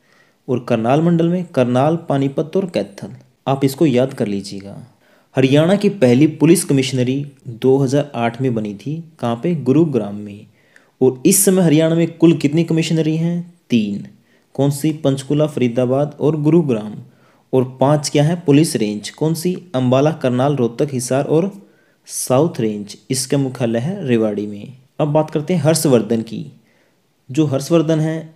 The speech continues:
इसके द्वारा कुछ रचनाएं लिखी गई थी। कौन सी? रत्नावली, प्रियदर्शिका और नागानंद, जिसको नागफनी भी कहते थे। ठीक है, और इनके एक दरबारी कवि थे, कौन? बाण भट्ट, उन्होंने भी लिखी थी एक तो कादम्बरी, एक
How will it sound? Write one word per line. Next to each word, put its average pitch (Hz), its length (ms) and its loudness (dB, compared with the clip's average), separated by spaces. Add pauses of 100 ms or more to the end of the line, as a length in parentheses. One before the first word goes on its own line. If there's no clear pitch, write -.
(120)
इसके 170 280 2
द्वारा 143 320 4
कुछ 151 240 0
रचनाएं 131 340 0
लिखी 127 240 -2
गई 107 200 -4
थी। 127 180 -8
कौन 151 220 -2
सी? 165 180 -6 (120)
रत्नावली, 135 600 -2 (100)
प्रियदर्शिका 120 640 0 (360)
और 151 120 2
नागानंद, 117 640 0 (280)
जिसको 127 320 -2
नागफनी 127 520 0
भी 156 100 0
कहते 107 340 -6
थे। 113 160 -14 (520)
ठीक 180 140 -2
है, 139 180 -6 (420)
और 135 240 2
इनके 196 240 4
एक 175 120 2
दरबारी 127 360 4
कवि 165 260 0
थे, 160 260 -4
कौन? 175 320 -6 (120)
बाण 147 240 2
भट्ट, 110 340 -6 (600)
उन्होंने 165 280 4
भी 180 80 6
लिखी 165 260 2
थी 170 360 -2
एक 135 140 -2
तो 170 100 0
कादम्बरी, 123 720 -2 (360)
एक 170 180 -4